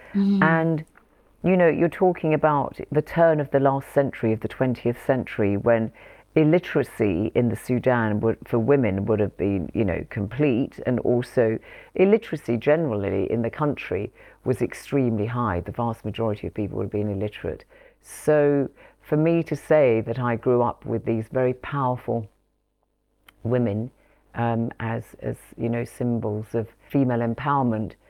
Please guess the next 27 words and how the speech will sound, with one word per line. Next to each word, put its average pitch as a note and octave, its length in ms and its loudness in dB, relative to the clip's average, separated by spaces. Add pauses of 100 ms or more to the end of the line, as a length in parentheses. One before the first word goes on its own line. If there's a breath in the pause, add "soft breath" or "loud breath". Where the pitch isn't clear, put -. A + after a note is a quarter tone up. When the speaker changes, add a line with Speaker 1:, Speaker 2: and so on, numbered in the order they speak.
(280 soft breath)
Speaker 2:
i-, B2+ 40 2
is C#3 280 2 (200)
because C#3+ 580 -2 (320)
my A#2+ 220 0
great-grandfather A#2+ 920 0
was A#2+ 180 -6
so C3+ 260 2
visionary G#2 720 -4 (600)
and, A#2 540 -2 (300)
uh, A#2 420 -6
set - 320 -10
up - 180 -6
schools. A#2+ 580 -2 (280)
He - 80 -12
set C3 180 -2
up B2+ 120 -2
his A#2+ 140 -6
first B2 320 -2
school A2+ 400 -4
in A2 160 -4
the - 60 -4
courtyard A2 760 -2
of - 140 -8
his A2+ 180 -6
own A#2+ 220 0
home, B2 500 -2 (440 soft breath)
Speaker 1:
Mm-hmm. F#3 60 -4